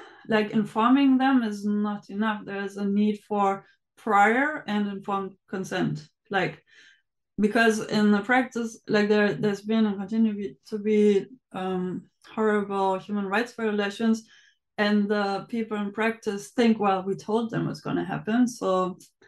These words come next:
and they sort of, well, they didn't have much <laughs> of a say, but, and then the consent is key, and the information needs to be, to happen before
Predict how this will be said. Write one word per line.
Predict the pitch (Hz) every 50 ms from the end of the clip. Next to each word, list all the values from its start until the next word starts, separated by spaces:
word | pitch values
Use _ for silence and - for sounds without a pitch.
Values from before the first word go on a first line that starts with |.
| _ _ _ _ _ _ _ -
and | 196 196
they | 196 190 190
sort | 185 - - 202 196
of, | 196 190 165 -
well, | - 190 180 -
they | 180 180
didn't | 185 202 208 196
have | 190 202 196
much | 202 190 - -
<laughs> | -
of | - - -
a | 190
say, | - - - 226 240 233 220 185
but, | 185 196 196 190 - - - - - _ _ -
and | 208 208
then | 226 226
the | 214 208
consent | - 208 196 202 - - 240 233 226 220 208
is | 185 - -
key, | - - - 196 170 - - _ _ _ _ _ _ _ _ _ -
and | 214 208 208
the | 208
information | 208 208 214 214 208 202 214 220 220 220 220 214
needs | 208 202 202 - -
to | - 202
be, | 196 196 190 - _ _ _ _ _ _
to | - 208
happen | 214 202 202 202 208 202 190
before | 180 185 175 - - - - 226 220 190 175 156 151 -